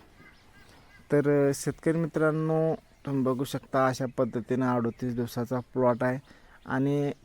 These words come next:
आत्ता पहिल्या बांधणीला सुरुवात झालेली आहे. तर शेतकरी मित्रांनो, टमाट्याचे जास्तीत जास्त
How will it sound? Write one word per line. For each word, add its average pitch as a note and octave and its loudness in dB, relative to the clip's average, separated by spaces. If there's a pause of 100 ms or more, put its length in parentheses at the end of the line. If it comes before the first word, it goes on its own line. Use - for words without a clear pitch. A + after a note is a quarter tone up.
(120)
आत्ता - -2
पहिल्या C#3 0
बांधणीला B2 2
सुरुवात A2+ -2
झालेली A2 -4
आहे. A2+ -4 (1300)
तर D3 2 (200)
शेतकरी - -4
मित्रांनो, D3+ 0 (260)
टमाट्याचे C#3 0 (600)
जास्तीत C3+ 0
जास्त C3+ 0